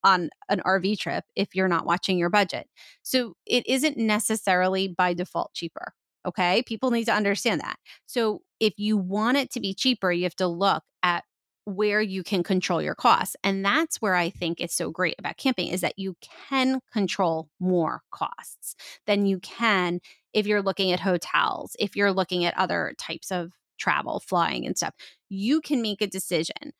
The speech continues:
about different categories within your trip planning that can help you budget. So for example, for campgrounds,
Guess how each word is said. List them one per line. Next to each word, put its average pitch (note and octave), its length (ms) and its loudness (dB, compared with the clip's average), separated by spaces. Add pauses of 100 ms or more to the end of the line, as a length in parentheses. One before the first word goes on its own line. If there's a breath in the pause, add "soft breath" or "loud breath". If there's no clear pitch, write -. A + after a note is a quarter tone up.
(140)
about G3 280 2
different - 300 -2
categories - 1040 -2
within F#3+ 440 0
your E3+ 260 0 (220)
trip - 200 0
planning F3 460 0
that F#3 160 0
can F#3+ 80 -2
help F3+ 220 -2
you F#3 100 -8
budget. F3 400 0
So G3 100 0
for F#3 140 -2
example, F#3 460 0
for F3 160 -2
campgrounds, F3 760 0